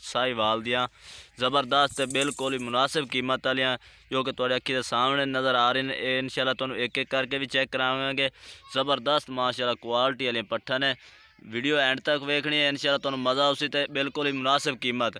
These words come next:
ਤੇ ਦੋਸਤੋ, ਤੁਹਾਨੂੰ ਹੁਣ ਇਹਨਾਂ ਦਾ ਇੱਕ ਇੱਕ ਜਾਨਵਰ ਵੀ ਚੈੱਕ ਕਰਾਵਾਂਗੇ ਟੋਰ ਫੇਰ ਕੇ। ਤੇ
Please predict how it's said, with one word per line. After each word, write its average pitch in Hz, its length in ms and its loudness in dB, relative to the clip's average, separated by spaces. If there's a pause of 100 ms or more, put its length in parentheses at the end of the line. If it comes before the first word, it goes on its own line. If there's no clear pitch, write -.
(400)
ਤੇ 120 120 -4
ਦੋਸਤੋ, 143 400 -2
ਤੁਹਾਨੂੰ 151 280 -2
ਹੁਣ 151 100 -2
ਇਹਨਾਂ 147 200 -2
ਦਾ 143 100 4
ਇੱਕ 139 220 0
ਇੱਕ 143 140 -2
ਜਾਨਵਰ 143 440 2
ਵੀ 147 80 -2
ਚੈੱਕ 143 260 0
ਕਰਾਵਾਂਗੇ 139 440 2
ਟੋਰ 135 280 -2
ਫੇਰ 139 280 2
ਕੇ। 143 240 2 (680)
ਤੇ 107 360 0